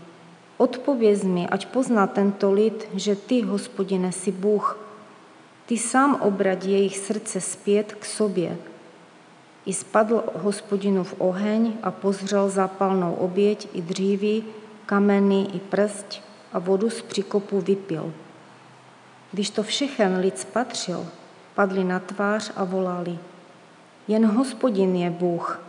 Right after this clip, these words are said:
jen Hospodin je Bůh.“ Eliáš jim poručil: „Pochytejte Bálovi proroky, nikdo z nich ať neunikne.“ Když je pochytali, zavedl je Eliáš dolů k potoku Kišonu a tam je pobil.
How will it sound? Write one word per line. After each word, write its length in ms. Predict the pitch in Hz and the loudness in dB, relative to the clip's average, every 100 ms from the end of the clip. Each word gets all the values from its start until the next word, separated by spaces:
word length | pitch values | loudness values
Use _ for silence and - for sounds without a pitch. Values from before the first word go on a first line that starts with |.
| - - | -20 -6
jen 200 | 190 208 | 0 2
Hospodin 680 | 208 220 247 - 226 190 180 | 4 2 0 -2 -2 0 0
je 120 | 170 | 0
Bůh.“ 460 | 160 165 160 160 - - - - - - - - - - - - - | -4 -4 -4 -6 -12 -16 -20 -20 -20 -20 -20 -20 -20 -20 -20 -20 -6
Eliáš 380 | 202 196 202 208 | 0 2 4 2
jim 180 | 208 208 | 2 0
poručil: 640 | 208 190 175 - - 165 165 - - - - - - - - - - - - | 2 2 0 -6 -8 -8 -10 -16 -20 -20 -20 -20 -20 -20 -20 -20 -20 -20 0
„Pochytejte 580 | 262 269 277 240 233 226 | 2 2 2 2 4 2
Bálovi 480 | 185 190 208 208 208 | 2 2 4 2 0
proroky, 680 | 196 190 185 175 - 175 165 - - - - 202 | 2 2 2 0 -4 -8 -8 -14 -20 -20 -8 -2
nikdo 340 | 208 208 214 | 0 4 4
z 60 | 196 | 4
nich 260 | 214 220 - | 2 2 -2
ať 140 | 196 | 0
neunikne.“ 920 | 220 233 220 185 175 170 185 170 170 170 - - - - - - - - - - | 4 4 6 4 2 -4 -4 -4 -4 -8 -16 -20 -20 -20 -20 -20 -20 -20 -18 -8
Když 200 | 185 190 | -4 -2
je 100 | 180 | -2
pochytali, 800 | - 180 233 226 226 220 233 220 | -4 -4 -4 0 0 2 0 0
zavedl 440 | 185 185 190 190 | 0 2 2 2
je 160 | 185 180 | 0 0
Eliáš 440 | 190 190 180 185 | 0 0 0 -2
dolů 360 | 185 175 196 180 | -2 0 0 0
k 120 | - | -4
potoku 480 | - 190 170 - 175 | -6 -6 -4 -6 -8
Kišonu 800 | - 202 - 226 214 208 208 190 | -4 -4 -2 0 2 2 0 -2
a 40 | |
tam 260 | 175 190 190 | -2 0 0
je 80 | 180 | 0
pobil. 520 | - 180 165 160 | 0 0 0 -4